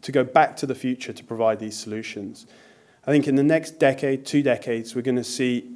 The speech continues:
an increasing development of mutual and cooperative structures that represent citizens in the aggregate form, but don't necessarily have profit ma-, making motives,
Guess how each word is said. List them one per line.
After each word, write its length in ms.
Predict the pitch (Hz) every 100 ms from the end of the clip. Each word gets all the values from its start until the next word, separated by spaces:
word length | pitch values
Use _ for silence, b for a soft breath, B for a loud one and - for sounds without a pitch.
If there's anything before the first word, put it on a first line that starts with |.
| -
an 100 | 127 127
increasing 600 | 165 170 160 135 135 123
development 680 | 120 117 113 117 113 107 - -
of 320 | 120 117 117
mutual 540 | 127 147 147 147 143 123
and 120 | 120
cooperative 600 | 123 127 131 135 120 -
structures 840 | - - 131 - - - - - b b b b -
that 140 | 139
represent 840 | 139 160 165 - 139 139 127 123 -
citizens 720 | - 139 135 123 123 113 110
in 100 | 113
the 180 | 113 135
aggregate 460 | 127 123 113 113
form, 500 | - - 117 101 117 - b b b b
but 260 | 147 135 -
don't 260 | 156 160
necessarily 440 | 143 131 - 131 120
have 280 | 120 113 -
profit 340 | 151 131 131
ma-, 180 | 123 120 113 -
making 360 | 123 117 117 110
motives, 640 | 110 110 - 69 - -